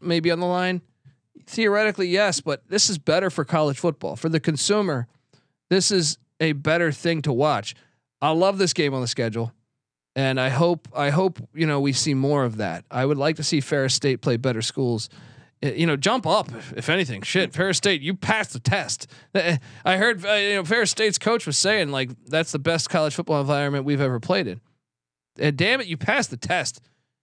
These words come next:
Montana is a blue blood in the F C S, and you pushed them to the brink.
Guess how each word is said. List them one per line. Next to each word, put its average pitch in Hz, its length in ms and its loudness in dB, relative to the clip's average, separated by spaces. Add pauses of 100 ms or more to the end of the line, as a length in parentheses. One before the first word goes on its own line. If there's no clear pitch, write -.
(120)
Montana 233 440 2
is 180 120 0
a 165 60 2
blue 175 320 2
blood 170 300 2
in 151 80 -2
the 160 100 0
F 165 160 0
C 160 180 0
S, 123 300 -2 (580)
and 156 140 2
you 190 100 2
pushed - 380 0
them 196 200 0
to 190 120 2
the 151 80 0
brink. 165 520 0